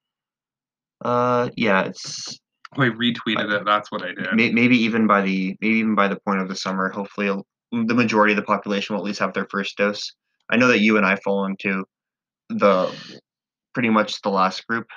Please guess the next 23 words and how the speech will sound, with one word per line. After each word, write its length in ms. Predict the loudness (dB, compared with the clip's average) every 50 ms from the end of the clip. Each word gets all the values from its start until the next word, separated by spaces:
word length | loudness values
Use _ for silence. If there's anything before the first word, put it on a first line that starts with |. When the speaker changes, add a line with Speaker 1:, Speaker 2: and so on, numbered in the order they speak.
| -20 _ _ -6
Speaker 1:
Uh, 240 | -2 0 0 0 0 0
we 160 | 2 2 2
are, 100 | 2 0 -2
we, 160 | -4 -6 -6 -6
we 160 | -4 -2 -2
are, 300 | 0 0 -2 -2 -4 -8 -12 _ _ _ _ _
we 100 | -6 -4
do 140 | -2 -2 -2
work 240 | -2 -2 -4 -6 -8 -14
for, 460 | -18 -8 -6 -4 -4 -4 -6 -8 -10 -14 _ _ _ _ _ _ _ _ -20 -18 -12 -8
like, 180 | -8 -8 -2 0
Speaker 2:
Okay. 180 | 0 2 2 2
Speaker 1:
restaurants 360 | 0 0 -2 -6 -6 -6 -10
and 80 | -12
stuff, 200 | -8 -6 -4 0
Speaker 2:
Sorry, 180 | 2 4 4 4
it's 100 | 2 2
Speaker 1:
but 60 | 2
Speaker 2:
not 100 | 2 4
thirty 200 | 4 4 4 4
percent. 420 | 2 0 -4 -4 -4 -4 -4 -4 -6
So 100 | -8 -10
Canada 680 | -6 -4 -2 0 2 2 4 4 4 4 4 0 -2